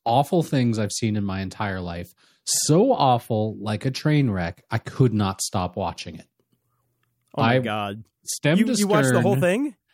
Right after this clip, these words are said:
Speaker 1: I
Speaker 2: Did you
Speaker 1: watched
Speaker 2: watch the
Speaker 1: the
Speaker 2: whole thing?
Speaker 1: whole thing, stem to stern, just to see how
Speaker 2: Oh.
Speaker 1: fucking awful it could be. And
Speaker 2: Oh,
Speaker 1: it
Speaker 2: you,
Speaker 1: is
Speaker 2: you poor soul.
Speaker 1: spectacularly awful.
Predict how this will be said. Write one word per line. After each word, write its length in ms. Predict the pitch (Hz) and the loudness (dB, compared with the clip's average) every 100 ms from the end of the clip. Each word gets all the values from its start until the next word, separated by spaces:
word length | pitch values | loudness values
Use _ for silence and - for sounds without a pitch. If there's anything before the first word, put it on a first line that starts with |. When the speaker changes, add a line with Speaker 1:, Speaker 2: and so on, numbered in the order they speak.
| _ - | _ 0
Speaker 1:
I 100 | 131 | 2
Speaker 2:
Did 80 | |
you 40 | - | 4
Speaker 1:
watched 100 | 120 | 2
Speaker 2:
watch 120 | 247 | 0
the 60 | 277 | 0
Speaker 1:
the 40 | 214 | 0
Speaker 2:
whole 80 | |
thing? 100 | 226 | 2
Speaker 1:
whole 300 | 170 196 233 - _ _ _ _ _ | 2 4 2 0 _ _ _ _ _
thing, 420 | - 196 147 101 | 0 2 2 0
stem 460 | 85 - - 175 233 | -6 -6 0 2 2
to 80 | 214 | 0
stern, 540 | 175 190 175 143 123 | -2 2 4 2 0
just 320 | 104 175 160 | 0 0 0
to 100 | - | -2
see 320 | 175 - 160 147 | -4 0 2 0
how 300 | - 143 156 | -2 -2 -2
Speaker 2:
Oh. 280 | 294 349 320 | 0 0 2
Speaker 1:
fucking 360 | 160 254 190 - | 0 -2 -10 -2
awful 400 | 139 143 - 127 | 0 0 0 -2
it 220 | 127 120 | 0 -2
could 180 | - 113 | -2 -2
be. 320 | 107 92 - _ _ _ _ | -2 -6 -8 _ _ _ _
And 240 | 135 120 120 | 0 2 4
Speaker 2:
Oh, 40 | |
Speaker 1:
it 80 | - | 4
Speaker 2:
you, 120 | - | 4
Speaker 1:
is 160 | 117 107 | 2 0
Speaker 2:
you 140 | 269 | -4
poor 360 | - - 277 294 | -4 -4 0 0
soul. 640 | - 294 269 247 190 185 _ - | 0 0 2 2 0 -2 _ -12
Speaker 1:
spectacularly 1120 | - - 160 160 151 147 110 98 92 90 87 _ | -12 -6 0 0 2 0 0 -2 -6 -8 -10 _
awful. 380 | - 92 - - | -6 -4 -6 -16